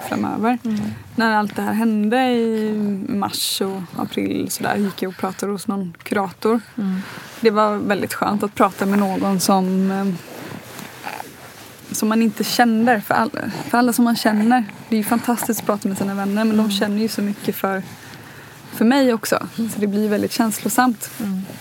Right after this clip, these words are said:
Speaker 1: Så då kan det vara skönt att faktiskt prata med någon annan också. Men jag, jag gick några gånger, sen tyckte jag att, så, men,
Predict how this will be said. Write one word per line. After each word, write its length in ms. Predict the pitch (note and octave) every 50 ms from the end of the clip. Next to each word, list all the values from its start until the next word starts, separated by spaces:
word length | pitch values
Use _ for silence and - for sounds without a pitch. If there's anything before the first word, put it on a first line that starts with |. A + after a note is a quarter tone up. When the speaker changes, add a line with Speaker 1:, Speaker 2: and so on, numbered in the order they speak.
| - - -
Speaker 1:
Så 120 | - -
då 80 | G#3 A3+
kan 140 | - B3+ A#3
det 40 | A3+
vara 80 | A3+ G3+
skönt 260 | - - F#3+ F#3+ F3
att 60 | -
faktiskt 240 | - F3 - - -
prata 240 | - F#3+ G3 - -
med 140 | A3+ A#3 A#3
någon 140 | A3 G#3+
annan 240 | G#3 G#3 G3+ G3+ G3+
också. 280 | G3+ G#3 - - A3+ A3+ - - - - - - - - - - - - - - - - - -
Men 140 | - G#3 A3+
jag, 180 | A3+ A#3 A3+ - - - -
jag 120 | - G3+ G#3+
gick 200 | G3+ - - -
några 200 | G#3 G#3 G#3+ A3
gånger, 460 | A3 A#3 A3 G#3+ G#3 A3 B3+ D#4+ E4+
sen 420 | - - E4 F4 F4+ F#4+ F#4 E4+ - - - - - - -
tyckte 320 | - - D4 - - - C#4+
jag 220 | C#4 C#4 C#4 C4+
att, 160 | B3+ - - -
så, 100 | - C#4
men, 360 | C#4 C#4+ C#4+ C#4 C#4 C#4 C4+